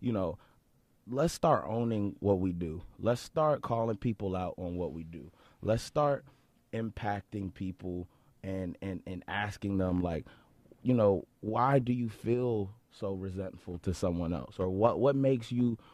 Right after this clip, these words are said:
want to take another person's life? What, how can I help you better yourself? And that's where I'm at with it. I just wanna be able to understand why everyone has to look at another person doing well for themselves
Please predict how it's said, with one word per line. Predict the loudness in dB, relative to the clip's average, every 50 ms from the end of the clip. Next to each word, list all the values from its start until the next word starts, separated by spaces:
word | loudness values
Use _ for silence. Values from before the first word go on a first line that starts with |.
| -20 -10
want | -6 -4 -2 -2 -4 -6 -10
to | -4 -2 -2 -2
take | 0 2 2 2 2 2
another | 2 2 2 2 2 2 0
person's | -2 0 2 2 2 2 2 0 0 0
life? | -2 -4 -4 -4 -6 -10 -14 -20 -20 -20 -20 -20 -20 -12
What, | -2 2 4 4 4 4 0 -6 -10 _ -16 -16 -10 -8
how | -8 -4 -2 0 2 2 2
can | 2 4 4 6 6 6 4 2 0
I | 0 0
help | 2 4 6 4 4 4 2
you | 2 2 4 4 2
better | 2 0 0 0 2 0
yourself? | 0 0 -4 -4 -4 -6 -6 -10 -10 -10 -10 -14 _ -20 -20 -16 -2 4
And | 6 6 6
that's | 6 4 2 0 -2
where | 0 0 4 4
I'm | 4 4 4 2
at | -2 -4 -8 -8
with | -10 -10 -8 -8
it. | -10 -12 -10 -8
I | -6 -6 -4
just | 0 0 6 8 8
wanna | 8 8 6 2
be | 0 0 0 0
able | -2 -2 -4 -4 -6 -8 -6 -6
to | -6 -6 -6 -6 -10 -18 -20 -18 -4 0
understand | 2 4 6 4 4 2 0 -6 -4 -2 0 0 2 0 0 0
why | 0 0 2 2 2 2 2
everyone | 0 0 0 2 0 0 0 0 0 -2 -4
has | -2 -2 -2 -2 -2 -4 -6 -6
to | -4 -2 0 0 -2 -4 -10 -16 -2 4
look | 4 4 4 4
at | 2 2
another | 4 2 2 2 2 2 0 0 -2
person | -2 -2 -4 -4 -2 -2 -2 -2
doing | -2 -2 -2 -2 -2
well | 0 0 0 0
for | 0 -2
themselves | -4 -4 -4 -4 -4 -4 -4 -4 -6 -8